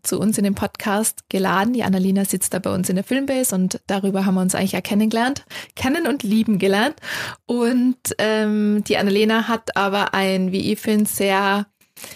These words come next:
ja, krasses Schicksal irgendwie auch, denn sie hat vor einiger Zeit die Diagnose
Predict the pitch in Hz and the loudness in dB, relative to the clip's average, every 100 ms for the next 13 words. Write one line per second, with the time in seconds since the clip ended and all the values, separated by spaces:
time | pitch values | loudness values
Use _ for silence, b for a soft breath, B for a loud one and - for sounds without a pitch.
0 | B 240 247 269 - - - - 247 - | B -4 0 0 -2 -6 -8 -2 -2 0
1 | 247 240 - - - - - 285 - - | -2 -2 -2 -6 -6 -2 0 -2 -4 -2
2 | 202 190 190 - 196 185 196 - - 226 | 0 2 2 2 0 2 2 0 0 0
3 | 254 - 220 220 220 226 226 - 208 208 | -2 -2 -2 2 2 2 2 0 0 2
4 | 220 220 - - 208 208 208 214 214 b | 0 -2 -8 -6 -2 0 2 0 -2 b
5 | b _ - 220 226 214 - 208 208 - | b _ -2 0 2 0 0 -2 -2 -2
6 | 202 196 196 - 196 196 202 202 - 208 | 2 2 2 0 -2 2 0 2 0 0
7 | 202 | -2